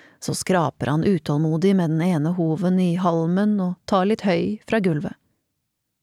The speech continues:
«Hvordan går det?» spør en av de som jobber i stallen. Mira kjenner at hun krymper seg av skam. «Han vil ikke», forklarer hun.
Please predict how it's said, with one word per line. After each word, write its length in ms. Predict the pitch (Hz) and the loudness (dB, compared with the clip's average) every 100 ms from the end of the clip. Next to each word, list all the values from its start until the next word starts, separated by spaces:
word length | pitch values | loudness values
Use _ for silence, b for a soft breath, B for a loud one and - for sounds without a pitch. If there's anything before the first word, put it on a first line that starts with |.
| _ _ _ _ - | _ _ _ _ -4
«Hvordan 260 | 240 254 | 0 2
går 160 | 233 220 | 2 2
det?» 140 | 302 359 _ _ _ _ _ | 0 -2 _ _ _ _ _
spør 260 | - - 170 | -6 0 0
en 140 | 156 | 2
av 80 | 180 | 0
de 100 | 165 | -2
som 220 | - 180 | -2 0
jobber 300 | 185 170 143 | 2 0 0
i 60 | 156 | -2
stallen. 380 | - 175 156 175 - _ _ _ _ _ _ _ _ _ | -2 -2 -2 -4 -10 _ _ _ _ _ _ _ _ _
Mira 340 | 180 151 160 180 | -2 0 0 -2
kjenner 400 | - 185 156 170 | 0 0 0 -2
at 120 | 175 185 | -2 0
hun 160 | 185 - | -2 -2
krymper 680 | - 220 185 156 - 175 | 0 2 2 -2 -6 -8
seg 360 | - 190 190 214 | -4 -2 -2 -2
av 80 | 196 | -4
skam. 400 | - - 196 220 - b b b _ _ _ _ _ _ _ _ _ 226 | -4 -2 0 0 -4 b b b _ _ _ _ _ _ _ _ _ -4
«Han 300 | 214 220 220 | 0 2 4
vil 240 | 214 202 | 4 4
ikke», 260 | 214 - 277 - _ _ _ _ _ - | 2 2 0 -2 _ _ _ _ _ -8
forklarer 560 | 196 165 175 147 143 | -4 -2 -2 -2 -4
hun. 80 | 92 | -8